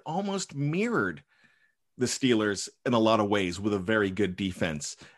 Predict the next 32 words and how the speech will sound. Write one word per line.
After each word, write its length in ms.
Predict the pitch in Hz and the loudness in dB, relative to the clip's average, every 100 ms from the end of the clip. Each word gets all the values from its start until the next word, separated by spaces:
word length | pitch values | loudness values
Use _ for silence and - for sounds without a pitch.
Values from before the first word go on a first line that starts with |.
| _ | _
and 260 | 110 104 101 | 0 2 2
an 120 | 98 120 | -2 0
offense 520 | 107 - 98 95 - | -2 0 -2 -2 -2
that 100 | 92 | -4
was 160 | 90 - | -4 -2
opportunistic 840 | 104 98 95 - 101 90 - 87 - | 0 0 0 -2 0 0 -2 -4 -4
as 140 | 90 | -4
well. 340 | 92 98 92 87 | 0 2 2 0
So 360 | - 107 95 - - - _ | 2 2 2 -4 -18 -20 _
lots 340 | 123 175 196 160 | 8 8 8 6
of 100 | 143 | 4
fun. 600 | - 160 165 165 160 143 _ _ _ _ _ - | 8 10 10 8 4 -4 _ _ _ _ _ 2
I'm 340 | 131 180 190 | 6 8 10
almost 320 | 165 147 123 | 10 10 8
sad 280 | - 147 147 | 8 10 10
that 140 | 127 131 | 8 8
that 180 | 127 | 6
rivalry 500 | 127 123 120 113 110 | 8 6 8 6 8
is 140 | 104 101 | 6 6
over, 460 | 147 147 151 156 | 6 8 10 8
but 160 | 139 123 | 6 4
you 160 | 110 117 | 4 6
never 320 | 147 143 139 | 8 8 8
know. 480 | 156 151 123 117 - _ _ _ | 10 8 8 4 -4 _ _ _
You've 200 | 117 143 | 2 4
got 240 | 147 151 143 | 8 6 6
the 80 | 127 | 0
Steelers 580 | - 139 147 143 143 | 2 6 8 10 8
and 140 | 131 117 | 6 2
Jaguars 920 | 131 123 139 127 127 127 127 - - - _ _ | 6 6 6 6 6 6 4 0 -8 -16 _ _
coming 280 | - 135 - | -2 0 0
up 300 | 127 123 - | 0 -2 -2